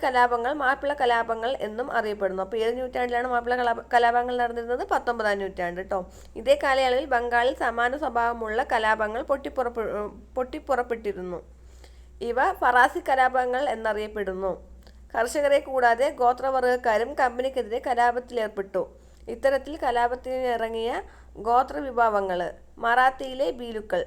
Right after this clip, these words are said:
ബീലുക്കൾ എവിടെയായിരുന്നു? മറാത്തിയില്. അഹമ്മദ് നഗറിലെ കോലികൾ. അഹമ്മദ് നഗറിലെ കോലികൾ.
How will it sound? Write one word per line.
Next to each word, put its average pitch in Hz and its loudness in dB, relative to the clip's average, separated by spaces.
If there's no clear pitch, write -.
ബീലുക്കൾ 240 -2
എവിടെയായിരുന്നു? 240 0
മറാത്തിയില്. 208 0
അഹമ്മദ് 262 -4
നഗറിലെ 254 0
കോലികൾ. 208 4
അഹമ്മദ് 254 -2
നഗറിലെ 247 -2
കോലികൾ. 208 0